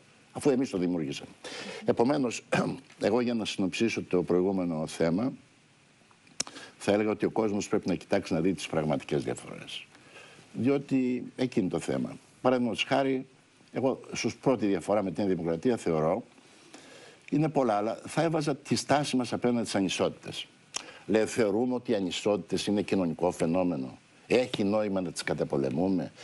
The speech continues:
πρέπει να τις καταπολεμούμε, ή είναι ένα φυσικό φαινόμενο, το οποίο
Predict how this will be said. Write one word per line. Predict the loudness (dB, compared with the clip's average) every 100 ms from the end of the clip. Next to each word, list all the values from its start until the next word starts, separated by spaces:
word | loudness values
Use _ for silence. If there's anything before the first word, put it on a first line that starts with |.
| -10
πρέπει | 0 2 2
να | -4
τις | -4
καταπολεμούμε, | -2 0 0 0 0 0 -2
ή | -4 -10 -2
είναι | 0 2
ένα | 0
φυσικό | -2 -6 -4 -2 0
φαινόμενο, | 0 0 0 0 -2 -6 -10 -20 -6
το | -2
οποίο | 0 2 0